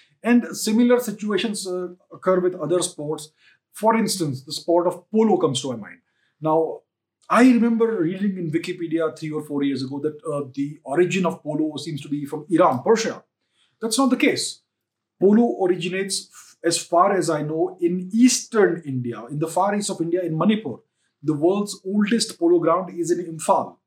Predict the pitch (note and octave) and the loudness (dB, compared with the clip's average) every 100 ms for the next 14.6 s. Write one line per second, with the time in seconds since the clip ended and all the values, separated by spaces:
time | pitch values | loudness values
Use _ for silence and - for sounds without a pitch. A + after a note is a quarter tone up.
0 | _ D3 E3 D#3 D#3+ E3+ D#3 D3 E3+ F3 | _ -6 -4 -2 -2 -4 -6 -4 -4 -4
1 | D#3 F3 - A#3 G#3 E3+ D#3 D#3+ D#3+ A3 | -4 -6 -2 -2 0 0 0 0 -2 -2
2 | A#2 - _ _ - - - - D#3 D3+ | -2 -4 _ _ -2 -2 -2 -2 -2 0
3 | D3 - C#3+ C#3 C#3 G3 G#2+ - _ _ | -6 -8 -2 0 2 0 0 -4 _ _
4 | _ _ _ _ _ D#3+ D#3 D3 D3+ C#3+ | _ _ _ _ _ -4 -2 2 4 4
5 | C3+ - _ _ _ _ _ _ _ _ | 0 -6 _ _ _ _ _ _ _ _
6 | E3+ G#3 - A3+ C4+ A3+ G#3 F#3 F#3 F#3+ | -2 2 4 4 2 0 -4 -4 -4 -6
7 | D3 C#3 C3 B2+ C#3 C#3+ B2 D3+ D#3 D#3+ | -4 -2 -2 -2 -6 -8 -8 -6 -2 0
8 | E3+ C#3 D#3+ D#3 C#3 D#3+ C3+ - - _ | 0 0 -2 -2 -2 -4 -6 -12 -20 _
9 | _ _ - F#3 F#3 F#3+ F3+ G3 F3+ F#3 | _ _ -6 2 4 4 2 0 0 -2
10 | F3+ D#3+ D3 C#3+ C3 C3 _ _ _ _ | -4 -2 0 -2 -4 -12 _ _ _ _
11 | - - _ _ _ _ - E3 - G#3+ | -20 -20 _ _ _ _ -6 -4 2 2
12 | F#3 F3 D#3+ D#3+ E3+ E3+ E3+ G3 - D3+ | 4 2 0 0 -2 -2 -4 -6 -6 -6
13 | D3+ C#3+ C3 C#3+ F3 F3+ F#3 E3+ E3 D#3+ | -6 -8 -6 -2 0 0 -2 -2 -2 -4
14 | D#3 D3+ C3+ C#3+ F#3 - | -6 -4 -2 -2 -2 -10